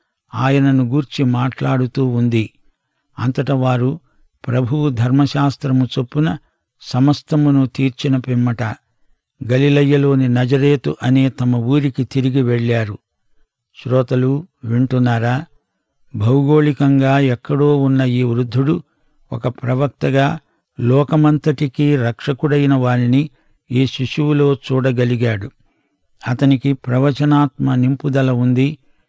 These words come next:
యూదులకు పరిమితం కాదు, సర్వలోకానికి వర్తించే సువార్త సుమయోను నోట వెలువడింది.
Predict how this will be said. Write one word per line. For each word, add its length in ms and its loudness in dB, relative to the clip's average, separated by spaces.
యూదులకు 540 2
పరిమితం 580 2
కాదు, 460 0
సర్వలోకానికి 1160 0
వర్తించే 720 -2
సువార్త 720 -2
సుమయోను 640 2
నోట 320 0
వెలువడింది. 800 -2